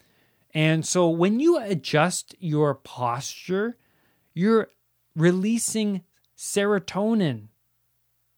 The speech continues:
which improves your confidence. It regulates your mood,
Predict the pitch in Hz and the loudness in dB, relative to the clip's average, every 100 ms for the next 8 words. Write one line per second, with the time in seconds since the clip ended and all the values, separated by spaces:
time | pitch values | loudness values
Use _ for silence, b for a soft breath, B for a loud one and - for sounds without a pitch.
0 | _ _ _ _ _ _ _ 165 170 - | _ _ _ _ _ _ _ -2 -2 -4
1 | - _ _ 185 165 - 220 220 165 190 | -16 _ _ -6 -6 -6 -4 -4 -2 -4
2 | - - 202 226 - 165 135 107 101 - | -4 -8 -6 -6 -4 -2 -2 -4 -12 -18
3 | _ _ _ _ _ _ _ 156 165 165 | _ _ _ _ _ _ _ -4 0 4
4 | 202 180 202 190 175 - 170 160 160 220 | 2 2 0 -2 -4 -2 0 2 2 0
5 | 240 175 120 110 | 0 0 -2 -6